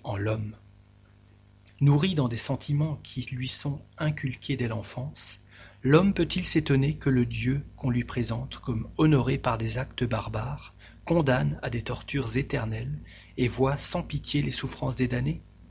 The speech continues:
Oui, ce sont des philosophes, des impies, selon quelques-uns, qui ont été scandalisés de voir le nom de Dieu profané par des actes indignes de lui. Ce sont eux qui l'ont montré aux hommes dans toute sa grandeur, en le dépouillant des passions et des petitesses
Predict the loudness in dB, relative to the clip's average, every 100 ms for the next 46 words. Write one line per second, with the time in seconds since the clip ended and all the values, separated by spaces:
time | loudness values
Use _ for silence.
0 | -20 -12 -2 0 -2 -12 -20 -20 -20 -16
1 | -2 0 2 2 2 4 4 4 0 -6
2 | -14 0 2 2 0 -4 -10 -12 -16 -20
3 | -20 -6 0 2 4 2 2 -2 -2 -6
4 | -10 -20 -14 2 6 6 4 0 -2 -2
5 | 2 4 4 2 2 0 2 4 4 2
6 | 2 2 0 -2 -4 -4 -4 -4 -4 -2
7 | -2 -2 -4 -4 -4 -6 -6 -10 -6 -6
8 | -4 -2 -2 -4 -10 -8 -8 -6 -10 -14
9 | -20 -20 -20 -20 -8 -4 0 0 -2 -2
10 | -4 -4 -4 0 2 2 0 -4 -8 -8
11 | -4 -4 -4 -4 -4 -6 -8 -10 -6 -4
12 | -4 -4 -4 -6 -10 -16 -20 -20 -20 -20
13 | -6 2 4 4 0 -2 -2 0 0 0
14 | -2 -4 -4 -2 -4 -4 -6 -8 -10 -8
15 | -8 -8 -10 -8 -6